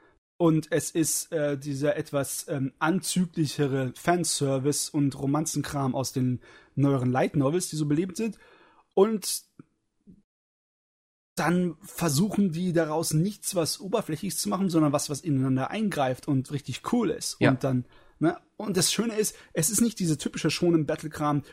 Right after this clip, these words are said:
Speaker 1: dass du Ewigkeiten an den Kämpfen rumhängst und am Trainieren und was weiß ich, das ist die ganze Zeit nur für den Turnier ausgesetzt. Und es ist auch nicht diese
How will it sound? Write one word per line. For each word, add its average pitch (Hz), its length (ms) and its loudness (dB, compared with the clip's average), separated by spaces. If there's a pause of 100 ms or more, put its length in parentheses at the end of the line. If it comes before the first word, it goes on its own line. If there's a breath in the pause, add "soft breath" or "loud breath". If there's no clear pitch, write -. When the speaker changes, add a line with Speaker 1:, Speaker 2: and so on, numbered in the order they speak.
Speaker 1:
dass 143 180 -4
du 165 240 2
Ewigkeiten 156 880 2
an 139 80 -8
den 135 80 -6
Kämpfen 151 300 -6
rumhängst 123 400 -8
und 156 100 -8
am 131 140 -6
Trainieren 143 600 -2
und 131 280 -6
was 143 220 -4
weiß 143 120 -6
ich, 190 120 -10
das 135 140 -4
ist - 60 -12
die 147 60 -8
ganze 165 200 -2
Zeit 160 200 0
nur 170 120 0
für 151 80 -2
den 139 80 0
Turnier 165 260 -2
ausgesetzt. 143 480 -2 (500 loud breath)
Und 185 120 2
es 180 80 2
ist 175 80 -6
auch 175 100 4
nicht 190 280 0
diese 147 280 4